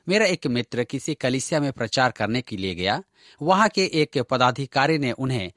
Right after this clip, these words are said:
भोजन पर अर्थात अपने घर आमंत्रित किया। उसने उसे पीने के लिए पेय दिया। वह नहीं जानता था कि वह पेय क्या है। उसने उसे चखा तो उसमें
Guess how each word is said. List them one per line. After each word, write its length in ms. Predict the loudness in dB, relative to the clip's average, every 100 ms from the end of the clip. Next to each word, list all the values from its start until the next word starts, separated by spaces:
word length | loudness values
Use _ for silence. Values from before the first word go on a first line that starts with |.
| _ -18
भोजन 420 | -6 -2 0 -2
पर 300 | 0 0 0 -6
अर्थात 420 | -14 -2 0 0 _ -6
अपने 300 | -4 -2 -4
घर 220 | 0 -2
आमंत्रित 580 | 0 -2 -2 -4 -6 -6
किया। 340 | -4 -4 -6 _ _ _ _
उसने 300 | -2 0 2
उसे 220 | 2 2 -4
पीने 360 | 0 2 2
के 140 | 0 0
लिए 160 | 0 -2
पेय 220 | -2 0 0
दिया। 340 | 0 -2 -2 _ _ _ 0
वह 260 | 4 4 4
नहीं 300 | 0 -2 2
जानता 380 | 2 2 0
था 200 | 0 -2
कि 180 | -2 -2
वह 180 | 0 -2
पेय 340 | 0 0 0 -4
क्या 200 | -2 -2
है। 280 | -2 -8 -10 _ _ -8
उसने 300 | -6 -2 -2
उसे 280 | -2 -2
चखा 400 | -2 -2 0 0
तो 160 | 0 0
उसमें 560 | -2 -4 -2 -2 -2